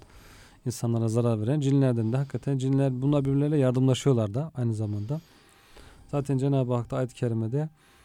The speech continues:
onlar bizlere haber veriyor. "Şeyatînel insi vel cinni", insan ve şeytan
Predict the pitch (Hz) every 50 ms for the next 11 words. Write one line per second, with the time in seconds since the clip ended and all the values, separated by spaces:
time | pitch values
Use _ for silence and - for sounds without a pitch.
0 | _ _ _ _ _ 147 135 127 123 120 113 113 120 113 113 117 113 113 107 113
1 | 117 120 123 120 113 110 110 110 113 139 160 165 - - - - - - - -
2 | 131 135 135 131 123 - 143 143 135 127 117 120 131 143 143 139 135 123 - -
3 | - 117 110 120 117 113 110 110 135 147 135 127 143 165 175 - - _ _ -
4 | _ - 131 127 - - - 135 127 120 117 - - - - 127 120 120 - 135
5 | 131 117 113 113 113 127